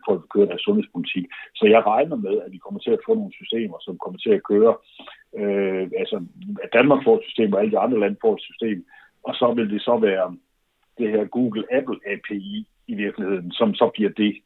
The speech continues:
som kommer til at køre på tværs over grænserne. Øh, og der bliver E U så endnu en gang kørt bagud af de store amerikanske.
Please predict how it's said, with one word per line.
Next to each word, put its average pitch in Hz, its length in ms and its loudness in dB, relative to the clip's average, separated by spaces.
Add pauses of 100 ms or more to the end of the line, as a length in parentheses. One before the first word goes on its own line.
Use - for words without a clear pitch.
(240)
som 95 320 -2
kommer 95 180 -2
til - 140 0
at 101 180 4
køre 101 160 2
på - 180 -14
tværs 95 240 -2
over 85 180 -2
grænserne. 78 400 -8 (560)
Øh, 98 240 0
og - 120 -2
der 127 100 4
bliver 117 220 4 (100)
E 139 40 6 (140)
U 110 160 -2
så 120 200 -2
endnu 131 180 -2
en 123 80 -4
gang 98 300 -8
kørt 101 160 -6
bagud 104 500 -2 (120)
af 95 60 -12
de 98 100 -14
store 110 300 0
amerikanske. - 540 -10